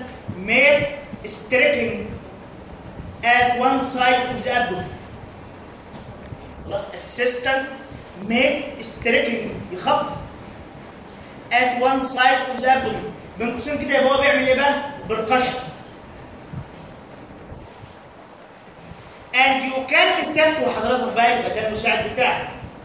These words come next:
And you can detect، and you can detect the fluid waves، الفلويد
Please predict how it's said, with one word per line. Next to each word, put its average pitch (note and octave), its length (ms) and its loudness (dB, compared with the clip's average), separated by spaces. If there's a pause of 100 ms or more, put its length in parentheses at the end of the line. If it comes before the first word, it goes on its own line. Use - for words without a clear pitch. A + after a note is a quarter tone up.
(280)
And A#3 380 2
you A#3 220 -4
can C#4+ 260 4
detect، C4 580 0 (1500)
and F#3+ 200 -4 (100)
you F3 80 -4 (120)
can G3+ 140 2 (120)
detect B3 320 0 (680)
the G3+ 60 -2
fluid C#4 560 2
waves، C#4+ 680 8
الفلويد A#3 400 -4